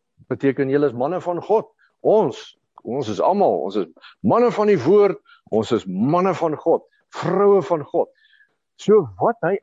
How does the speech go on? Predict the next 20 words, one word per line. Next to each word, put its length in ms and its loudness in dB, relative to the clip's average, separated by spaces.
eintlik 480 -2
vir 160 -4
hom 140 -2
sê, 240 2
hy 100 2
sê, 220 0
"Jeremia, 600 2
as 180 -2
jy 380 4
wat 160 0
'n 120 -2
man 220 0
van 200 -6
God 320 -4
is, 260 0
toelaat 460 4
dat 180 -2
nonsens 1300 0
soos 320 -2
hierdie 680 2